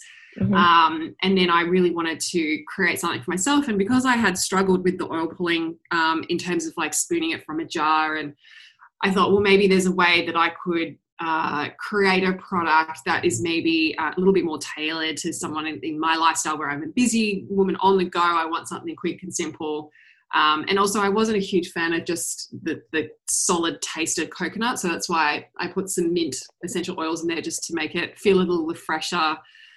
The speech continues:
Speaker 1: Yeah.
Speaker 2: Um, and yeah, it's just been, it's been an interesting journey, but I have to say that m-, the, m-,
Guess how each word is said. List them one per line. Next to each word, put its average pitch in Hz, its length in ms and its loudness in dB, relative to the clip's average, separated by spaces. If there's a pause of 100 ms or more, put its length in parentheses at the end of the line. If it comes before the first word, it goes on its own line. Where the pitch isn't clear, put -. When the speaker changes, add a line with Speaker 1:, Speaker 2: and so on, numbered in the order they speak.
(180)
Speaker 1:
Yeah. 170 420 8
Speaker 2:
Um, 165 320 -2 (420)
and 202 520 6 (300)
yeah, 247 260 6
it's 247 140 4
just 330 160 4
been, 311 120 6
it's 269 220 2
been 392 320 8
an 370 140 6
interesting 269 580 2
journey, 208 340 6
but 220 140 2
I 202 160 4
have 254 220 2
to 254 100 -2
say 220 340 2
that 196 240 4
m-, 214 240 -2
the, 214 80 -4
m-, 220 240 0